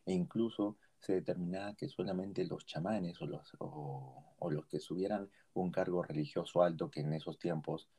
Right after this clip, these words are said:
el que tenía el cargo religioso alto también era un cargo político casi todopoderoso. Eran técnicamente los que,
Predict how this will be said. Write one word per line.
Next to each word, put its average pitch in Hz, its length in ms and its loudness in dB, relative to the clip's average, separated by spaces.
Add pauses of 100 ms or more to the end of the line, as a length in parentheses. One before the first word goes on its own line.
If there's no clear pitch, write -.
(280)
el 80 100 0
que - 80 2
tenía 80 240 0
el 78 80 -4
cargo 82 280 2 (200)
religioso 78 520 0
alto 78 260 2
también 80 360 -4
era - 260 -6 (360)
un 80 200 -2
cargo 80 300 4
político 78 720 0
casi 76 760 -2 (320)
todopoderoso. - 920 -2 (420)
Eran 90 440 0 (120)
técnicamente 92 440 2
los 87 140 0
que, 92 180 2